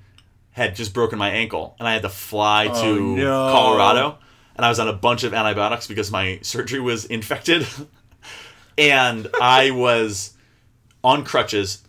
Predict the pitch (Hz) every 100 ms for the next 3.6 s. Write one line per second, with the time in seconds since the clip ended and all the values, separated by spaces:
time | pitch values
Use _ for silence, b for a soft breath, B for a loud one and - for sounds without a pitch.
0 | _ - - 160 139 127 113 113 107 104
1 | 98 98 107 104 101 95 101 98 98 101
2 | 98 95 90 92 87 - 87 78 _ b
3 | b 120 107 104 107 101